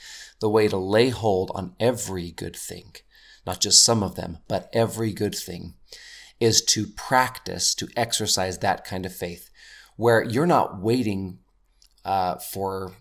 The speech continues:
blessings to come to you. You're proactively seeking for God's commandments as you study the scriptures, as you listen to conference, so that you can cleave unto that commandment, obey it, and be blessed with a, with a good thing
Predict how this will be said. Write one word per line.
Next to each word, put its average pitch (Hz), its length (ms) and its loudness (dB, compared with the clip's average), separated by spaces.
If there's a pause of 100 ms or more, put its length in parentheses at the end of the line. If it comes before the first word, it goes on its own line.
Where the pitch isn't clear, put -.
(140)
blessings 107 600 0
to 104 80 -6
come 107 180 -4
to 101 100 -6
you. 98 60 -4
You're 110 180 -2
proactively 117 1040 -4
seeking 143 600 0
for 101 220 -8
God's 107 400 -2
commandments 90 640 -6
as 92 140 -6
you 92 60 -8
study 110 300 -4
the 110 80 -4
scriptures, 95 460 -4
as 90 120 -10
you 87 120 -10
listen 101 260 -4
to 98 80 -10
conference, 85 500 -10 (400)
so - 180 0
that 90 120 -4
you 107 100 -4
can 95 280 -8
cleave 135 480 0
unto 131 160 2
that 117 240 0
commandment, 92 600 -8
obey 101 440 2
it, 90 200 -6 (640)
and 98 240 -6
be 98 120 -6
blessed 98 560 -2
with 92 180 -14 (140)
a, 90 420 -8
with 117 300 -2
a 117 200 6
good 101 280 0
thing 92 420 -6